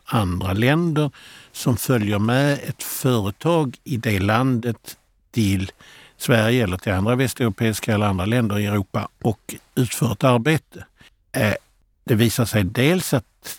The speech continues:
de inte blir införda på rätt sätt i det här registret. Det visar sig också att det dyker upp en massa som är, inte är medborgare i E U utan medborgare i andra länder, alltså till exempel ofta i före detta Sovjetunionen länder,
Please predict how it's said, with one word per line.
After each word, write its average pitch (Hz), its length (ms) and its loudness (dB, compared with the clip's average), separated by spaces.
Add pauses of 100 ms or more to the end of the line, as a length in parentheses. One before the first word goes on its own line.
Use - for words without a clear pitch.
(120)
de 113 200 0
inte 101 140 -2
blir 101 140 -2
införda 135 520 2
på 160 100 -6
rätt 139 200 0
sätt 123 320 -2
i 127 40 -2
det 113 80 0
här 110 100 2
registret. 107 400 -2 (220)
Det - 120 -2
visar 110 260 2
sig 107 180 -2
också 117 440 -2 (480)
att - 140 0
det 131 80 -2
dyker 110 420 0
upp - 200 -8
en 104 120 0
massa 104 480 0 (540)
som 117 240 2
är, 113 60 0 (120)
inte 131 460 0
är 214 60 2
medborgare 104 640 2
i 92 80 0
E 98 260 -2
U - 60 -6
utan 101 340 -2
medborgare 101 720 2
i 98 420 -2
andra 139 440 0
länder, 95 500 -2
alltså - 220 -12
till - 160 -12 (600)
exempel - 480 0
ofta - 380 0
i 113 60 2
före 104 260 0
detta 104 280 -2
Sovjetunionen 113 1080 0
länder, - 380 -4